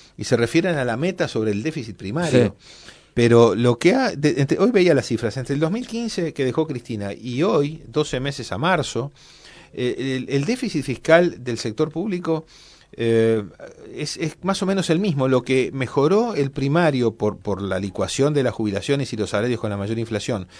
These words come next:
Speaker 1: y lo que aumentó la cuenta de intereses se compensan. Pero además, el Banco Central, con las famosas lelic, el Banco Central tiene, eh, un déficit, eh, por intereses de la lelic de seis puntos del producto.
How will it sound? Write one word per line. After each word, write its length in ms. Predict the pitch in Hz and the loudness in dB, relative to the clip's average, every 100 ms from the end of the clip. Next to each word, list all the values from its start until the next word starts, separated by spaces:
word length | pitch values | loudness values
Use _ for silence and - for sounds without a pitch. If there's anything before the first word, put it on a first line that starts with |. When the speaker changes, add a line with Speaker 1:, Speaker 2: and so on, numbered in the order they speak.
| - - - | -20 -14 -4
Speaker 1:
y 140 | 123 | 0
lo 200 | 123 117 | 4 2
que 220 | - 113 | 2 0
aumentó 360 | - 110 107 202 | 0 -2 0 2
la 80 | 180 | 2
cuenta 240 | 175 175 | 0 0
de 40 | 156 | 0
intereses 380 | 147 196 208 | 0 0 -2
se 100 | 160 | -2
compensan. 680 | 135 135 151 285 175 - 110 110 - - - _ | 0 -2 -2 -4 -6 -6 -8 -10 -20 -20 -20 _
Pero 180 | 175 226 | 4 4
además, 380 | 262 135 120 - | 4 0 -2 -2
el 80 | |
Banco 260 | 156 277 - | -2 0 -2
Central, 400 | - 123 110 107 | -2 -2 2 2
con 140 | 107 | 0
las 100 | 107 | -2
famosas 380 | 110 135 185 139 | 0 0 0 2
lelic, 440 | 113 101 92 - - _ - - - | 2 2 0 -8 -20 _ -20 -20 -6
el 80 | 135 | -2
Banco 200 | 285 247 | -2 0
Central 520 | 160 143 196 240 240 | 0 0 2 2 2
tiene, 460 | - 143 123 117 113 - - _ - | 0 0 0 -2 -4 -16 -20 _ -2
eh, 280 | 117 117 - | 4 4 4
un 240 | 175 185 | 2 2
déficit, 580 | 208 254 139 - 170 - _ _ _ | 0 -2 -4 -2 -4 -6 _ _ _
eh, 140 | - 107 | -6 -4
por 240 | - 127 | 2 2
intereses 480 | 127 117 151 226 175 | 4 4 4 4 2
de 80 | 135 | 2
la 100 | 120 | 2
lelic 300 | 120 156 - | 2 0 -2
de 100 | 143 | -2
seis 200 | - 165 | 0 -2
puntos 320 | - 170 165 | -2 -2 0
del 100 | 120 | -2
producto. 580 | 95 113 233 - - 101 | -2 -2 -4 -8 -14 -14